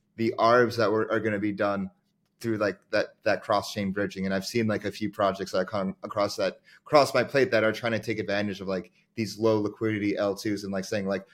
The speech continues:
"Okay, there's obviously a growing demand on them. How can we, like, make it, make a profit and arb off them?" Similar to how, like, back in, like, twenty seventeen or twenty eighteen, everybody was trying to arb off centralized exchanges. The same thing is happening, but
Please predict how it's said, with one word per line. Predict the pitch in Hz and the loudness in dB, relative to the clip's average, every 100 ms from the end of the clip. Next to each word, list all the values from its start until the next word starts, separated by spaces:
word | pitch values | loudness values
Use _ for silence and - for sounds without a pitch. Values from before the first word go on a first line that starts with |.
| - - | -8 0
"Okay, | 113 113 110 | 2 2 0
there's | 110 117 | 0 2
obviously | 117 120 113 117 | 2 0 0 -2
a | |
growing | 101 117 107 | 0 2 0
demand | 98 98 104 101 | -2 -4 -2 0
on | 98 | -2
them. | 95 95 92 _ _ | -2 -4 -6 _ _
How | 113 | 0
can | 113 - | 0 -2
we, | 110 104 | -2 0
like, | 101 92 - _ _ | 0 -2 -4 _ _
make | 104 113 113 | -2 -2 0
it, | 107 - | -4 -4
make | 107 | -4
a | 101 | -2
profit | - 107 107 95 | 0 0 0 -4
and | 95 | 0
arb | 107 110 | 0 2
off | 101 - | 0 -2
them?" | 190 | -6
Similar | - 160 175 156 | 0 2 4 2
to | 143 131 | 2 0
how, | 123 113 110 | 4 4 4
like, | 107 98 - _ _ _ - | 2 -2 -8 _ _ _ 0
back | 110 107 | 2 2
in, | 107 | -2
like, | 101 | -4
twenty | 98 113 104 | -4 -6 -6
seventeen | - 101 95 117 104 101 | -4 -6 -6 -4 -4 -2
or | 95 95 - | -2 -4 -8
twenty | - 110 104 | -8 -4 0
eighteen, | 110 - 110 98 95 _ - | -2 -2 -6 -6 -8 _ -2
everybody | 113 117 113 | 2 4 2
was | 113 | 2
trying | 113 | 0
to | 104 | 2
arb | 110 104 | 2 2
off | 104 95 | 0 0
centralized | 120 110 107 101 | -2 -2 -2 -4
exchanges. | 98 - 101 95 | -6 -8 -8 -8
The | 110 | -10
same | - 147 143 | 0 0 4
thing | 151 | 2
is | 131 | 2
happening, | 139 131 - 101 | 2 2 2 -4
but | 95 101 92 | -4 -4 -4